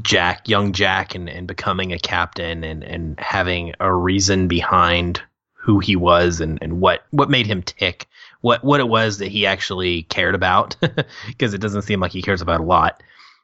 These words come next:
I mean, he does in moments, but consistently. And looking back and seeing that he does consistently care about having a crew, that always, that's, that's ne-, that's a running thread that has never, like, in rewatching the films, I ne-,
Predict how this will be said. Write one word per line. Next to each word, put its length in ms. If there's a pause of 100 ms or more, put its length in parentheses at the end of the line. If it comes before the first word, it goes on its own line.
I 40
mean, 120
he 60
does 200
in 120
moments, 420
but 300 (140)
consistently. 760 (340)
And 240
looking 260
back 360
and 120
seeing 320
that 160
he 120
does 500
consistently 640
care 280
about 220
having 260
a 60
crew, 400
that 280
always, 540
that's, 220
that's 240
ne-, 140
that's 180
a 60
running 280
thread 220
that 160
has 180
never, 460 (420)
like, 220
in 100
rewatching 460
the 80
films, 280
I 120
ne-, 280